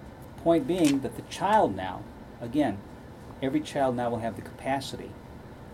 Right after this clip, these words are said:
Okay? So biologically, anatomically,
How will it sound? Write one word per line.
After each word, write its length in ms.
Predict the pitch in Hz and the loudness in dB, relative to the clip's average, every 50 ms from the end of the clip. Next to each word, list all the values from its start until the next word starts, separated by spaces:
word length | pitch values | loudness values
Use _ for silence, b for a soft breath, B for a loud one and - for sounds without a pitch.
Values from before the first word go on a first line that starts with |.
| - - - - - - - | -16 -14 -14 -14 -14 -12 -8
Okay? 160 | - 107 98 - - - | -8 -8 -8 -8 -8 -8
So 160 | - - 117 | -4 -4 0
biologically, 800 | 104 131 127 123 120 117 127 143 160 - - 147 113 110 107 107 | 4 6 6 6 6 8 8 8 8 8 6 4 0 -2 0 0
anatomically, 720 | 107 104 - - 143 143 151 156 151 - - 110 98 101 | -2 -2 -4 -2 0 2 2 2 2 0 -2 -2 -2 -2